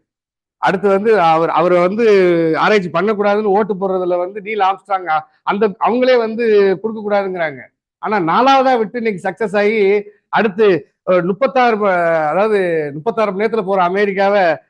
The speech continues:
அ, half an hour-ல போக முடியுமான்னு இப்ப ஆராய்ச்சி போயிட்டு இருக்கு. இதெல்லாம் நடக்காதான்னா கண்டிப்பா நடக்கும், கண்டிப்பா ஒரு நாள் நடக்கும். இப்ப, இப்ப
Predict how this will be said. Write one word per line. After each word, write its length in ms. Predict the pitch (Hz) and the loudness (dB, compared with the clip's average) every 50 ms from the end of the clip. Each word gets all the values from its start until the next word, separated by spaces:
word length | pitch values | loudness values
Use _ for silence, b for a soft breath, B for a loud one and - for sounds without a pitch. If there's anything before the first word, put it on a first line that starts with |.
| _ _ - | _ _ 0
அ, 60 | 170 175 | 0 2
half 220 | 160 165 202 - | 2 2 2 0
an 80 | 226 220 | 0 0
hour-ல 240 | 220 226 226 233 226 | 0 0 0 0 -2
போக 160 | 175 202 208 | -2 -2 -2
முடியுமான்னு 440 | 202 208 190 190 185 196 208 214 220 | 0 0 -2 -2 0 0 0 0 0
இப்ப 300 | 202 165 190 180 170 156 | 0 0 0 0 0 0
ஆராய்ச்சி 320 | 160 180 185 185 160 156 | 0 0 -2 -2 -6 -8
போயிட்டு 280 | 139 165 180 180 165 151 | -8 -6 -6 -6 -6 -8
இருக்கு. 280 | 156 143 123 120 107 _ | -14 -16 -16 -18 -20 _
இதெல்லாம் 240 | _ 170 202 202 180 | _ -8 -6 -4 -2
நடக்காதான்னா 520 | 175 190 175 190 196 190 185 185 190 208 | -4 -4 -2 -2 -2 0 -2 -2 -4 -4
கண்டிப்பா 360 | 202 170 165 170 180 165 180 170 | -6 -8 -8 -6 -6 -6 -6 -8
நடக்கும், 380 | 156 151 151 123 127 107 - _ _ _ _ _ _ _ _ _ _ | -6 -8 -10 -12 -14 -20 -20 _ _ _ _ _ _ _ _ _ _
கண்டிப்பா 260 | 165 190 214 208 233 | -6 -4 -2 0 0
ஒரு 140 | 220 208 190 | 0 0 -2
நாள் 120 | 208 202 | -2 -2
நடக்கும். 340 | 196 185 185 160 151 135 - _ _ _ _ | -2 -2 -4 -6 -6 -12 -14 _ _ _ _
இப்ப, 320 | _ 151 151 - - 226 208 | _ -6 -4 -2 0 0 2
இப்ப 240 | 175 180 170 - | 2 0 0 2